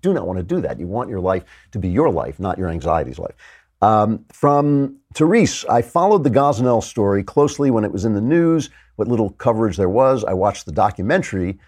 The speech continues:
uh, three eight oh one Lancaster, even though I knew how it ended.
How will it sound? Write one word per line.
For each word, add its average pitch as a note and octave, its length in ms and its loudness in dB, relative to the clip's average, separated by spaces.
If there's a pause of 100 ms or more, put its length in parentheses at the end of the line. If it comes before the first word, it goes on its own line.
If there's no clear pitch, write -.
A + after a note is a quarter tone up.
(180)
uh, G2 100 -2
three A#2+ 240 2
eight A2 140 4
oh G#2 60 4
one G2 180 2
Lancaster, G#2+ 680 0
even G2+ 280 -4
though F#2+ 120 2
I F#2+ 80 0
knew G2+ 120 -2
how F#2+ 160 0
it F#2 100 -4
ended. B2 340 0